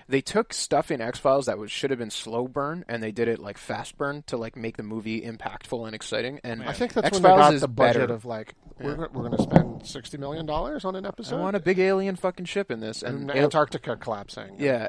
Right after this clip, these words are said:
Speaker 1: it, it's just too much for, for X-Files. It's better with, like, the low
Speaker 3: Yeah,
Speaker 2: Low,
Speaker 3: but,
Speaker 2: low
Speaker 3: like, the
Speaker 2: level,
Speaker 1: Low
Speaker 2: like,
Speaker 1: level, yeah.
Speaker 2: like, the,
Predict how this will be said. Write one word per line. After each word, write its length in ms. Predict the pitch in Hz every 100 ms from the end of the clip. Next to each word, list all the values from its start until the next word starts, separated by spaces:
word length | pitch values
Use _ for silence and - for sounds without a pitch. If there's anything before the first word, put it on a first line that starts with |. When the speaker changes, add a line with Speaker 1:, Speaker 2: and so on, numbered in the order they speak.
| -
Speaker 1:
it, 100 | 147
it's 160 | 190 -
just 160 | 294 -
too 160 | 285
much 240 | 208 233 -
for, 380 | - 254 247 -
for 160 | -
X-Files. 500 | 131 - - - -
It's 120 | 123 117
better 260 | 139 196
with, 160 | 175 139
like, 160 | 127
the 80 | 117
low 640 | 117 113 120 123 127 120 - _ _ _ _ _ _ _ _ _ _ _ _ _ - - 220
Speaker 3:
Yeah, 180 | 214 214
Speaker 2:
Low, 40 |
Speaker 3:
but, 160 | 202 202
Speaker 2:
low 80 | 180
Speaker 3:
like, 40 |
the 60 | 160 147 123
Speaker 2:
level, 160 | 135 135
Speaker 1:
Low 220 | 139 151
Speaker 2:
like, 100 | 135
Speaker 1:
level, 300 | 120 113 110
yeah. 120 | 113
Speaker 2:
like, 120 | - 165
the, 240 | 165